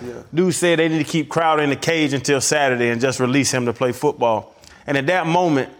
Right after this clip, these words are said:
Speaker 2: I got a saying that I came up with. You have to put a value on your evaluators. If you're an N F L G M, I wanna know what you think about me. If you're a college head coach, a football person, I wanna know what you think about me.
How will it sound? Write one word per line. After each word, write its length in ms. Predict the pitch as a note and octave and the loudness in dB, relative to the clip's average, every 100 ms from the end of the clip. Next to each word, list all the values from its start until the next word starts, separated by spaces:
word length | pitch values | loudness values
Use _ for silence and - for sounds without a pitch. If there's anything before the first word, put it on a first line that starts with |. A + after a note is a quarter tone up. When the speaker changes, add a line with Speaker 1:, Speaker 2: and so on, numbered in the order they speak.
| - - _ _ | -20 -20 _ _
Speaker 2:
I 120 | C#3 | -2
got 200 | D#3 C#3+ | 0 0
a 60 | B2 | 0
saying 500 | - F#3+ G3 E3 C#3 | 0 2 2 2 2
that 80 | C3+ | 0
I 60 | C3 | -2
came 260 | C#3+ C#3 C3 | -2 0 0
up 200 | A#2+ A2+ | -2 -4
with. 180 | G2 - _ _ - | -6 -8 _ _ -2
You 120 | E3+ | 0
have 120 | E3+ | 0
to 60 | C#3 | -2
put 180 | D3+ C3 | 0 0
a 40 | |
value 800 | A2 C3+ D#3+ E3 D#3 D3 C#3 B2+ C3 - | 0 2 2 2 2 2 2 0 -6 -6
on 220 | C3+ C3+ | -2 0
your 240 | C3 B2+ A#2 | 2 2 0
evaluators. 880 | G#2+ B2+ A#2 A2 G#2 F2 B1+ - - _ _ _ _ _ _ - | 0 0 0 -2 -6 -8 -12 -20 -20 _ _ _ _ _ _ -6
If 160 | D#3+ C#3 | -4 2
you're 180 | A#3+ G#3+ | 2 2
an 80 | |
N 140 | G3 G3 | 2 0
F 180 | F3+ F#3+ | 0 2
L 180 | F3 | 0
G 320 | D3 D3 F3 F#3+ | 2 0 2 4
M, 280 | G#3 G#3+ - - _ | 2 0 -4 -14 _
I 100 | D#3 | 0
wanna 200 | G3 F3+ | 2 2
know 120 | E3 E3 | 2 2
what 200 | D3+ D3+ | 2 -2
you 60 | |
think 260 | C#3 D3+ B2+ | -2 -2 0
about 300 | A2+ A2+ A#2 | 0 0 0
me. 200 | G#2+ G2 _ - | -6 -8 _ -6
If 160 | C#3+ | -2
you're 140 | E3+ G3+ | 2 0
a 40 | |
college 420 | C#3 F#3 F#3 E3 C3+ | 0 0 0 0 0
head 220 | E3+ C#3+ | -2 0
coach, 280 | E3+ F3 - | -2 -2 -2
a 60 | |
football 460 | C3 F#3 F#3 D#3+ D3 | -4 -2 0 0 0
person, 400 | D3 F#3+ F#3+ G3 | 0 0 0 0
I 100 | D#3 | 0
wanna 140 | D#3+ D3 | 0 2
know 100 | C#3 | -2
what 140 | - | -4
you 60 | B2 | -6
think 260 | E3 D3 | -4 -2
about 240 | B2+ C3 A#2+ | -2 -2 -2
me. 200 | A#2 | -4